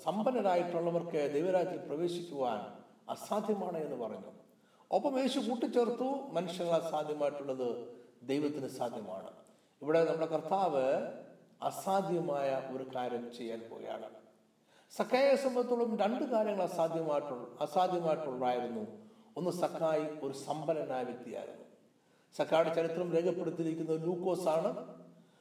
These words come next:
ലൂക്കോസ് സമ്പന്നരായ വ്യക്തികളെക്കുറിച്ചും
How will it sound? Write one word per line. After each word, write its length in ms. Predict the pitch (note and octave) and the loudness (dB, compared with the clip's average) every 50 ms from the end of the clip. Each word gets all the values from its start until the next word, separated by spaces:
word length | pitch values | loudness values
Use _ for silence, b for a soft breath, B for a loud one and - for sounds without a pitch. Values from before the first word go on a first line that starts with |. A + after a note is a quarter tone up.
| B B D3+ | B B 0
ലൂക്കോസ് 800 | F#3 A3+ A3+ A3 D4 C#4+ C4+ - - A#3+ A3+ G#3+ A3+ A3+ A3 A3 - - - - - - - - - - | 2 2 4 6 6 6 6 6 4 4 4 4 4 2 0 -6 -8 -12 -12 -14 -14 -16 -16 -16 -4 2
സമ്പന്നരായ 680 | - F#3+ G#3+ G3+ G3 C#4+ C#4 C4+ B3 A3+ G#3+ G#3 G#3 G3+ | 4 4 4 4 2 4 4 4 4 4 2 2 2 2
വ്യക്തികളെക്കുറിച്ചും 1120 | G3 F3 F#3+ F#3+ G3 F#3+ F#3+ F#3+ F#3+ F#3+ F#3 F3 E3+ F3 E3+ C3 A2 - - - - - | 0 -2 -2 0 0 2 2 2 2 2 0 -2 -2 -2 -4 -4 -6 -6 -10 -12 -16 -20